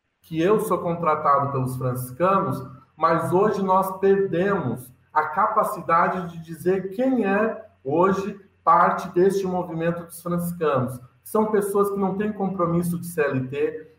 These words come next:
que não são frades de hábito, como as pessoas acham que são. A maioria deles são pessoas comprometidas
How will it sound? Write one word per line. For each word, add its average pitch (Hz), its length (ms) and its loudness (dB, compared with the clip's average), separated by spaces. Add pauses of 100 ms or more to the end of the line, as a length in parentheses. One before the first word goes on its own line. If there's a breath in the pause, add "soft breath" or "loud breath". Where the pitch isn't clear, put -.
(100)
que - 80 -12
não 175 200 2
são 214 360 2 (100)
frades 156 600 4
de 135 120 -4
hábito, 131 500 4
como - 140 -4
as 135 100 -4
pessoas 131 320 -2
acham 127 440 2
que - 80 -16
são. - 560 -2 (160 loud breath)
A - 80 -2
maioria 185 420 2
deles 190 340 0
são 185 120 -4
pessoas 175 600 -2
comprometidas 214 1120 0